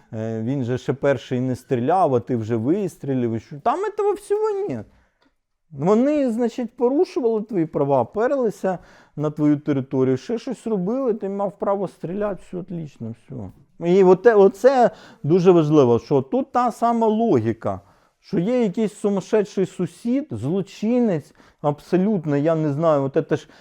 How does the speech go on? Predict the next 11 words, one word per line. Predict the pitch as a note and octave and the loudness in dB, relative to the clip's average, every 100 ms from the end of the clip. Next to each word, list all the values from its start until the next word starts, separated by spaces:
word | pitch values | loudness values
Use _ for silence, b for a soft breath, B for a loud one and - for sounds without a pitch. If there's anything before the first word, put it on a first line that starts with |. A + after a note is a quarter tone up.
| b - | b -4
не | D3+ | -2
то, | G#3+ B3+ | 2 2
що | A#3 G3 F3 b _ | 2 -2 -2 b _
культура | F#3+ E3 G3+ G3+ E3 | 0 0 2 6 6
гопніка, | A2 D#3+ G3+ G#3 - G#2+ - G2+ | 4 4 4 2 -2 -4 -4 -8
це | - | -4
просто | D3 G#3+ G#3+ G#3 D#3+ C#3+ b b _ | -2 4 4 4 -4 -4 b b _
культура | E3+ D#3+ - G#3 A#3+ | 0 0 2 6 8
вот | F#3+ E3 G3 | 8 8 6
это, | F#3 G3 | 4 4
е, | F#3 | 2